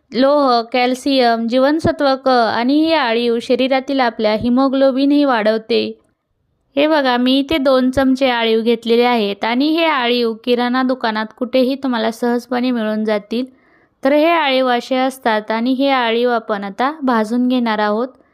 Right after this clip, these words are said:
तर केस गळतीवरही छान रामबाण उपाय आहे. ज्या महिलांचे थंडीमध्ये जास्तच केस गळतात, त्यांनी आठवड्यातून दोन किंवा तीन वेळा ही खीर खाल्ली तर केस गळतीचा छान फरक जाणवेल तुम्हाला.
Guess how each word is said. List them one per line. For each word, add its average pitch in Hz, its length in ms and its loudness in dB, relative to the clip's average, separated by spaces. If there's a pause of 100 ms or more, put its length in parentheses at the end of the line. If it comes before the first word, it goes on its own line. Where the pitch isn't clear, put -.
(960)
तर 294 140 0
केस 330 360 -2
गळतीवरही 311 760 0
छान 269 260 0
रामबाण 247 440 0
उपाय 240 360 -2
आहे. 247 360 0 (520)
ज्या 254 160 2
महिलांचे 247 640 0
थंडीमध्ये 226 520 -2
जास्तच 226 460 -2
केस 226 280 -2
गळतात, 214 520 0
त्यांनी 226 300 -2
आठवड्यातून 233 720 -2
दोन 233 280 0
किंवा 277 220 0 (100)
तीन 247 240 -2
वेळा 233 160 -2
ही 220 200 -4 (120)
खीर 214 240 -2 (120)
खाल्ली 220 320 -4 (100)
तर 226 100 -2 (120)
केस 240 280 0
गळतीचा 214 560 -4
छान 240 280 -4 (680)
फरक 254 320 2 (340)
जाणवेल 220 580 -2
तुम्हाला. 214 360 -4